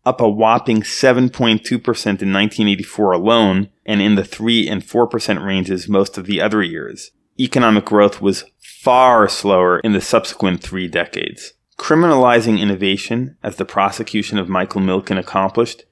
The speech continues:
not only took a financial genius out of commission, but sent a signal to other would-be innovators not to be overly creative,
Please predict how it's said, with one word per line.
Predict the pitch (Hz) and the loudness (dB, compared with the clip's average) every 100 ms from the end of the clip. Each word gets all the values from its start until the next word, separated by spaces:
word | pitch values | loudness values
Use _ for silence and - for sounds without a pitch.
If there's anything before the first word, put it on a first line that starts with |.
| - | -4
not | 107 123 | 0 2
only | 151 143 131 | 2 2 0
took | 131 120 | -2 -6
a | |
financial | 107 107 101 104 101 98 | -6 -2 0 0 -2 -6
genius | 87 98 104 110 98 | -4 0 0 0 -2
out | 92 | -2
of | - | -4
commission, | 95 90 90 117 120 123 _ _ | -4 -4 -4 -4 -4 -6 _ _
but | 110 104 | -4 -2
sent | - 135 135 | -2 0 0
a | 135 | -2
signal | - 113 110 117 131 | -2 0 4 4 2
to | 127 - | 0 -4
other | - 101 117 | -2 2 2
would-be | 113 117 110 113 | 4 2 2 0
innovators | 113 110 110 117 113 107 - | 0 2 2 2 0 -2 -12
not | - 107 107 113 | -4 0 0 -2
to | 110 | -4
be | 110 | -2
overly | 87 92 95 90 | 0 -2 -4 -6
creative, | - 98 87 87 104 - | -4 -2 0 -2 -8 -16